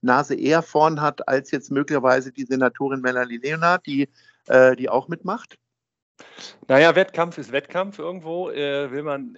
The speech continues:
Speaker 2: dann, wenn man das irgendwie jahrzehntelang versucht hat, jede Woche, dann will man das auch weiter tun. Aber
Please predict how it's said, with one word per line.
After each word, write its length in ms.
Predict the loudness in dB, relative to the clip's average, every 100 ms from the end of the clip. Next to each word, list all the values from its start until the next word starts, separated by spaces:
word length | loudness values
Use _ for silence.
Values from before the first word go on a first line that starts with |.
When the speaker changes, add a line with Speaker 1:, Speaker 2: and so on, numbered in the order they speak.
| -14
Speaker 2:
dann, 360 | -4 -4 -4 -6
wenn 100 | -6
man 160 | -4 -4
das 200 | -6 -8
irgendwie 640 | -16 -18 -20 -20 -18 -12
jahrzehntelang 800 | -8 -8 -6 -6 -4 0 0 0
versucht 480 | -2 -4 -4 -12 -2
hat, 260 | 0 0 -4
jede 340 | -2 -2 2
Woche, 280 | 0 0 0
dann 180 | 0 -2
will 120 | -4
man 120 | -4
das 160 | -6 -8
auch 140 | -4
weiter 460 | -2 -2 -2 -2 -4
tun. 380 | -8 -6 -6
Aber 500 | -4 0 2 2 0